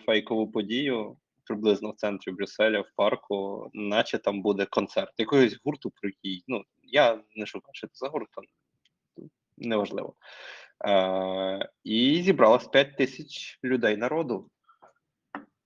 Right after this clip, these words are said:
яких потім прийшла розганяти поліція за порушення карантинних заходів. Що просто прекрасно, як на мене. Це мега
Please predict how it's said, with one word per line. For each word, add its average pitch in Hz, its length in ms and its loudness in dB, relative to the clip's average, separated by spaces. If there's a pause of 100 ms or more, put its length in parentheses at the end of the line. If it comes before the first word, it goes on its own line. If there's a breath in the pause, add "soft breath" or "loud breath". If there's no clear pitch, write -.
(220)
яких 104 420 -6
потім 110 300 0
прийшла 113 280 2
розганяти 110 460 2
поліція 104 500 0
за 104 140 0
порушення 98 1200 -4 (160)
карантинних 95 600 -4
заходів. 104 440 -4 (800)
Що 101 300 -4
просто - 320 -8
прекрасно, 117 480 2
як 101 140 -10
на 101 80 -6
мене. 98 260 -10
Це 101 420 -2
мега 110 800 -2